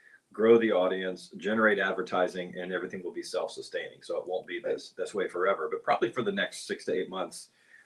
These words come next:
that's kind of the, the goal is to be, is to try to hit that twenty-five thousand dollar mark to get things going. So just want you to know, um, we will be talking about that. Um, but it, it, but there's just a lot, yeah,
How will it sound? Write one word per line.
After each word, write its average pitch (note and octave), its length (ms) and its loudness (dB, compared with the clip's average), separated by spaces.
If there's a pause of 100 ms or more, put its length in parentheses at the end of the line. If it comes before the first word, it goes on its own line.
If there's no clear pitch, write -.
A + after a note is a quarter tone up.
(100)
that's F#2 200 -2
kind F#2+ 200 -2
of E2 60 -2
the, E2 220 -2
the F2+ 80 -4
goal G#2+ 320 8
is F#2 80 -10
to G2 100 -4
be, F#2 280 0
is - 260 -2
to F2 240 0 (240)
try F#2 160 2
to F2 80 0
hit - 160 -4
that F2 160 0
twenty-five - 440 -4
thousand E2 300 -4
dollar E2+ 380 0 (100)
mark D#2+ 320 -4
to - 80 -20
get - 220 -6
things D2+ 180 -12
going. D2+ 320 -4
So F#2+ 220 0
just C3+ 180 0
want D#3 180 6
you F3 100 8
to F3 100 2
know, B2+ 300 6 (340)
um, G2+ 260 2
we G#2 100 2
will A2+ 380 6 (340)
be G#2+ 120 2
talking A#2 340 4
about E2 240 0
that. D2+ 260 -2 (380)
Um, F2+ 380 0 (300)
but G#2+ 340 2
it, - 180 -2 (320)
it, - 340 -2 (1800)
but B2 140 4
there's B2 180 6
just B2 200 0
a - 20 0
lot, G2+ 380 6
yeah, A2 200 0